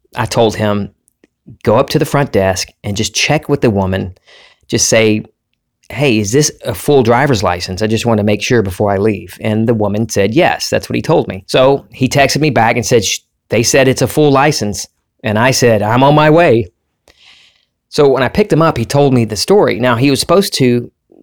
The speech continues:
pay for the permit. He had to pay the thirty-eight or forty bucks for the permit. I can't remember how much it was, somewhere in there. And then he was going to have to pay the extra, the fifty dollars for the driving test and then pay to get his license as well.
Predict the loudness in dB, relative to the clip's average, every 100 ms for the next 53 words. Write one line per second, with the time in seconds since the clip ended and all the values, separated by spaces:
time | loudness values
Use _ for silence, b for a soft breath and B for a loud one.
0 | -6 0 0 2 0 0 0 0 2 0
1 | -6 -8 -2 -2 -2 0 0 0 2 2
2 | 4 2 0 -10 -2 2 2 2 -2 -2
3 | -4 -4 -2 -2 -2 -6 -10 _ -6 -6
4 | -6 -8 -8 -6 -4 -4 -6 -8 -6 -6
5 | -2 -2 0 -2 -4 -6 -8 -12 _ _
6 | _ _ _ _ _ _ -2 0 2 2
7 | 0 2 0 0 -2 0 0 0 B B
8 | B B _ 0 0 -2 -2 0 2 2
9 | 0 -2 -2 0 2 4 2 0 -2 -2
10 | 2 2 2 0 0 -2 -2 -6 -4 0
11 | 0 0 -2 -2 0 0 0 -4 -6 -4
12 | -4 -4 -8